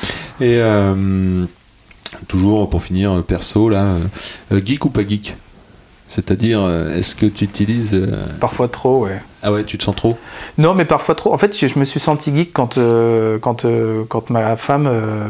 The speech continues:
Speaker 2: me rappelait à l'ordre. C'est-à-dire que je me suis senti geek à des moments où t'es en train de déguster ou t'es en train de manger. Et pendant que tu manges ou que tu dégustes, t'es en train de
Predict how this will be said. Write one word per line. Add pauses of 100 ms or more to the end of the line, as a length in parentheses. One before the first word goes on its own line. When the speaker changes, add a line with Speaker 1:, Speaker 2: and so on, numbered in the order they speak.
(100)
Speaker 2:
me
rappelait
à
l'ordre.
C'est-à-dire
que (240)
je
me
suis
senti
geek
à
des
moments
où (280)
t'es
en
train
de
déguster
ou
t'es
en
train
de
manger. (240)
Et
pendant
que
tu
manges
ou
que
tu
dégustes,
t'es
en
train
de